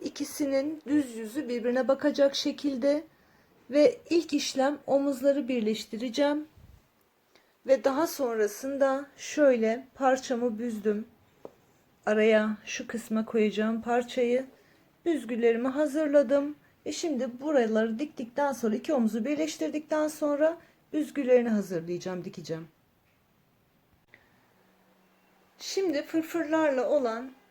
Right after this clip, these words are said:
tüm işlemim bitti benim arkadaşlar. Arkaları taktım.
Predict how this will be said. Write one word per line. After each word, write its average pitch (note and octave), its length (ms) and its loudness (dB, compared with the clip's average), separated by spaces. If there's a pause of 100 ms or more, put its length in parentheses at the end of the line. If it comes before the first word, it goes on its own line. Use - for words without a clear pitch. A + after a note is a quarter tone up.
(160)
tüm E4+ 260 -6
işlemim C#4 600 -6
bitti C4+ 280 -10
benim G#3 220 -6
arkadaşlar. C4 1000 -2 (680)
Arkaları C4+ 580 2
taktım. G3+ 580 -4